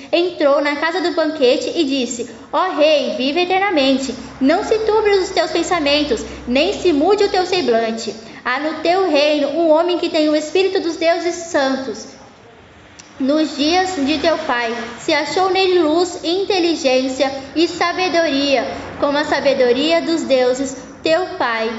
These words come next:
o rei Nabucodonosor. Sim, teu pai é o rei. O constituiu chefe dos magos, dos encantadores, dos caldeus e dos feiticeiros." Por mais que você possa até ter esquecido, Jesus, ele nunca esquece de você. Versículo doze.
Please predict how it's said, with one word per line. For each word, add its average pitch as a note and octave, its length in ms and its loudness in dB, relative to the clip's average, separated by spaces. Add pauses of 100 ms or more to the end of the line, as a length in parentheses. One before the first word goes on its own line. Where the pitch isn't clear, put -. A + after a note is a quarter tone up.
(140)
o C#4+ 140 2
rei D#4 500 0
Nabucodonosor. C#4+ 1040 0 (220)
Sim, E4+ 420 0
teu F4 160 2 (120)
pai D#4+ 320 -2
é C#4+ 60 2
o C4 40 0
rei. A#3 400 2 (200)
O C4+ 80 -2
constituiu E4+ 680 0
chefe E4+ 340 -2
dos D#4+ 180 -2
magos, C4 380 -2 (260)
dos C4 140 -2
encantadores, C4+ 800 2 (220)
dos D#4+ 140 -2
caldeus D#4 500 0 (120)
e D#4 100 0
dos D#4+ 220 -4
feiticeiros." C4 840 -2 (240)
Por C4+ 80 0
mais D4 240 0
que F#4 100 -4
você E4 220 -4
possa C4+ 260 -2
até C#4 160 -2
ter C#4+ 140 -2
esquecido, C4 600 -4
Jesus, B3 280 -2
ele C4 160 0
nunca D4 180 -4
esquece A#3 300 -4
de B3 140 -8
você. A#3+ 340 -6 (1120)
Versículo D4 560 0
doze. - 420 0